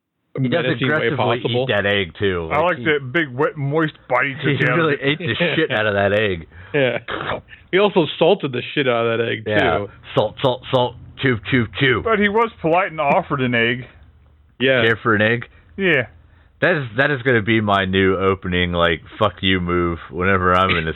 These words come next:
Speaker 1: situation.
Speaker 3: Care for an egg?
Speaker 1: Yeah. "Hey, you want a hard-boiled egg?" "Yeah, of course you fucking don't.
Speaker 2: Yeah.
Speaker 1: It's a hard-boiled
Speaker 2: Yeah.
Speaker 1: egg. Fuck you."
Speaker 2: Yeah, a lot of, a lot of cultures consider an egg a, s-, a symbol of the soul.
Speaker 1: Yeah, "You want an egg?"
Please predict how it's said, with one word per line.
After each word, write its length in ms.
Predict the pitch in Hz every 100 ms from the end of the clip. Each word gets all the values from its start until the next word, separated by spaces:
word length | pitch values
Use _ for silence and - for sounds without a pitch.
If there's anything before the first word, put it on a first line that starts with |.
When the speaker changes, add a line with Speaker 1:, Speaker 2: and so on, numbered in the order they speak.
| -
Speaker 1:
situation. 500 | 80 87 85 80 -
Speaker 3:
Care 180 | 156 143
for 100 | 156
an 60 | 143
egg? 420 | 147 156 156 123
Speaker 1:
Yeah. 280 | 120 110 85 - _
"Hey, 140 | - 139
you 80 | 135
want 160 | 135
a 20 |
hard-boiled 480 | 127 135 120 135 131
egg?" 240 | 131 135 - _
"Yeah, 280 | 117 120 92
of 160 | 71 -
course 180 | 131 120
you 80 | 101
fucking 260 | 113 98 98
don't. 200 | 101 92
Speaker 2:
Yeah. 60 | 107
Speaker 1:
It's 100 | -
a 20 |
hard-boiled 480 | 101 120 95 120 113
Speaker 2:
Yeah. 60 | 110
Speaker 1:
egg. 80 | 92 - 131 - -
Fuck 160 | 117 -
you." 120 | 190
Speaker 2:
Yeah, 160 | 165 165
a 40 |
lot 180 | 139 151
of, 120 | 151 147
a 80 | 147
lot 200 | 147 147
of 100 | 151
cultures 380 | - 147 151 147
consider 280 | 156 139 147
an 80 | 127
egg 280 | 127 131 139
a, 40 |
s-, 160 | 123 -
a 180 | 123 131
symbol 280 | 147 139 143
of 100 | 120
the 80 | 117 -
soul. 480 | 131 113 120 143 135 -
Speaker 1:
Yeah, 240 | 107 82 80
"You 100 | 101
want 220 | 123 120
an 0 |
egg?" 260 | 120 131